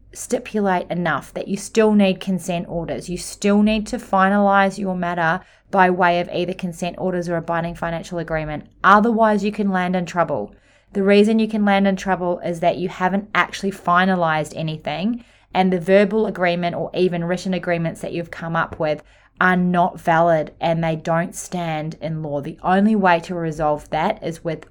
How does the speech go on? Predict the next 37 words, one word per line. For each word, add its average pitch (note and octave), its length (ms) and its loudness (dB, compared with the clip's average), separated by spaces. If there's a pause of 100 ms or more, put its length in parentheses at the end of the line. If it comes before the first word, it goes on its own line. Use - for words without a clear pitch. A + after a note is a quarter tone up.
orders. D3 400 -4
So E3+ 300 0
if B3 300 2
you C4+ 160 0
come G#3 260 2
up - 140 2
with E3+ 160 -4
an E3+ 100 -2
agreement, E3 540 -4
please B3+ 420 0
come A#3+ 220 0
and A3+ 100 -2
see F3+ 160 -2
a D3+ 80 -4
solicitor, D3+ 640 -2 (140)
specifically G#3 880 -2
a F3+ 80 -10
family F#3+ 400 2
law E3+ 220 2
solicitor, F3 640 0 (280)
to G#3+ 400 -2
finalise G3 720 6
everything E3+ 480 -4
for E3 240 -4
you. - 260 -6 (240)
This C4 200 2
is C#4 100 -2
a D#4+ 80 4
great F3+ 400 -2
outcome E3 480 -4
because F3 400 -4 (240)
you've A3+ 320 4
finalised A#3 760 4
and F#3 140 -2
agreed G3 480 2
on F3+ 160 2
everything, F#3 640 -2